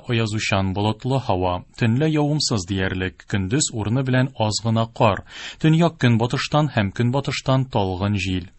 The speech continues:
Һава температурасы бүген төнлә һәм иртәгә иртән егерме ике градустан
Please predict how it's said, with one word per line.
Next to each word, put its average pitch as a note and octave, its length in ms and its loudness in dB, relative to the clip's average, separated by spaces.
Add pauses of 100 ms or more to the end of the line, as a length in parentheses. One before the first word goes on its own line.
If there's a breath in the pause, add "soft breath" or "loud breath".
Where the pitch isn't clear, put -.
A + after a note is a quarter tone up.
(380 loud breath)
Һава D3 240 6
температурасы C3+ 640 0
бүген A2+ 320 2
төнлә A2+ 400 2
һәм A2+ 160 2
иртәгә A2 480 -2
иртән C3+ 480 0 (240 loud breath)
егерме G#2 480 2
ике D3 160 -2
градустан C#3 640 2